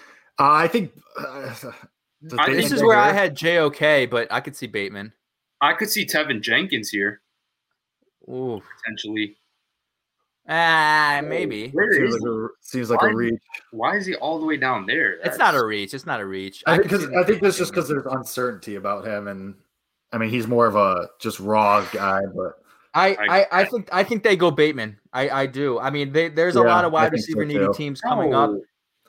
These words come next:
Speaker 2: No.
Speaker 1: They need
Speaker 3: Hey,
Speaker 1: weapons.
Speaker 3: what do you mean?
Speaker 2: What?
Speaker 1: Oh,
Speaker 3: They
Speaker 1: they
Speaker 3: do
Speaker 1: just signed,
Speaker 3: though.
Speaker 1: they just signed, they just got Samuel. I
Speaker 2: They
Speaker 1: forgot
Speaker 2: just
Speaker 1: about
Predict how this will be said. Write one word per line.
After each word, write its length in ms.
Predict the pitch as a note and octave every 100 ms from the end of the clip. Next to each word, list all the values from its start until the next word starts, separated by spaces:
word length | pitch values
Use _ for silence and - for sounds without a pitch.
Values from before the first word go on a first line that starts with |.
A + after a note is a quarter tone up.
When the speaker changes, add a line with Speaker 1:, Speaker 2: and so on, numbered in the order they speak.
| -
Speaker 2:
No. 280 | G3 D#4+ A3+
Speaker 1:
They 160 | F#3
need 100 | -
Speaker 3:
Hey, 60 | G3+
Speaker 1:
weapons. 360 | F#3+ B3+ E3 D#3
Speaker 3:
what 60 |
do 40 | C#4+
you 60 | A4+
mean? 220 | A#4 E4+ - F#4+ _ -
Speaker 2:
What? 240 | G4 A#4 A#4 - _ _ - - - -
Speaker 1:
Oh, 180 | G3+ A3
Speaker 3:
They 80 | A3+
Speaker 1:
they 60 |
Speaker 3:
do 60 | B3
Speaker 1:
just 120 | -
signed, 180 | A#3 A3 G#3
Speaker 3:
though. 0 |
Speaker 1:
they 40 | G#3
just 220 | A3 A3+
signed, 220 | G#3 F3+
they 80 | F3+
just 140 | F3+ D#3
got 140 | C3
Samuel. 420 | - C#3+ D3 B2
I 80 | A2+
Speaker 2:
They 60 | -
Speaker 1:
forgot 120 | -
Speaker 2:
just 100 |
Speaker 1:
about 60 | A#3+